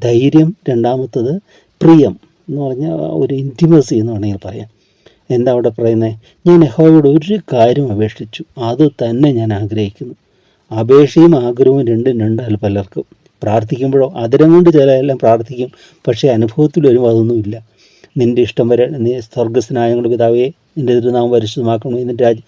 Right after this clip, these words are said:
നിൻ്റെ ഇഷ്ടം നടക്കണമേ" എന്നൊക്കെ പ്രാർത്ഥിക്കും, പക്ഷേ സ്വന്തം ഇഷ്ടമാണ്, അതിനെക്കുറിച്ച് ചിന്തിക്കുന്നേ ഇല്ല ദൈവ ഇഷ്ടം എന്താണെന്ന്. അപ്പോൾ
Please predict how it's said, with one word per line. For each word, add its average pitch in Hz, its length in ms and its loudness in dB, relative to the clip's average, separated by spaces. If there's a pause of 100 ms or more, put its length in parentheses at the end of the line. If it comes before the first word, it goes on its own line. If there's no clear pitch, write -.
(280)
നിൻ്റെ 160 300 4
ഇഷ്ടം 147 260 2
നടക്കണമേ" 139 500 0
എന്നൊക്കെ 139 280 -2
പ്രാർത്ഥിക്കും, 127 440 -2
പക്ഷേ 127 260 -4 (240)
സ്വന്തം 160 380 4
ഇഷ്ടമാണ്, 147 380 -2 (680)
അതിനെക്കുറിച്ച് 147 460 2
ചിന്തിക്കുന്നേ 151 440 6
ഇല്ല 147 160 6
ദൈവ 131 260 4
ഇഷ്ടം 127 220 0
എന്താണെന്ന്. 127 420 -2 (440)
അപ്പോൾ 139 260 0